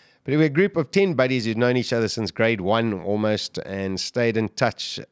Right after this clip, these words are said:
even though we lived all over the world. And when we turned forty, we made a pact we were gonna go on these surf trips as often as we can. And so this was my third one. Some of the guys had been six times, other guys their first time, as I said. And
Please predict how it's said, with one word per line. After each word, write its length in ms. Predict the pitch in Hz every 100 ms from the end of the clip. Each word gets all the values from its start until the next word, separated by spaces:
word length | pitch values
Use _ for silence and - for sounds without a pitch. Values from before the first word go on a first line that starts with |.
| -
even 260 | 117 110 107
though 140 | 104
we 100 | 101
lived 240 | 98 107
all 180 | 101 101
over 200 | 98 95
the 100 | 90
world. 460 | 90 110 113 110 98 _ - - _ -
And 80 |
when 120 | 123 151
we 80 | 143
turned 280 | - 151 180
forty, 380 | - 180 160
we 100 | 139
made 220 | 120 113 107
a 60 |
pact 300 | - 147 -
we 80 | 104
were 40 |
gonna 220 | 101 104 101
go 120 | 113
on 100 | 110
these 160 | 101
surf 280 | - 139 135
trips 240 | - 120 101
as 100 | 92
often 240 | 120 - 110
as 140 | 90
we 100 | 95
can. 520 | - 131 131 123 117 - _ _ _ _ _ _
And 440 | - 104 101 98 - _ _ -
so 200 | - 113
this 180 | 120 123
was 100 | 113
my 220 | 104 113
third 400 | - - 127 123
one. 240 | 113 120 117
Some 180 | 127 120
of 20 |
the 80 | 104
guys 260 | 104 107
had 160 | 101 82
been 300 | 101 98 92
six 320 | - 160 -
times, 480 | 147 143 143 135 110
other 180 | 113 113
guys 280 | 107 104
their 120 | 98 98
first 380 | - 135 -
time, 180 | 120 107
as 140 | 101 95
I 40 |
said. 420 | - 143 143 120 - _ _ _ - _ - _
And 440 | - 120 131 127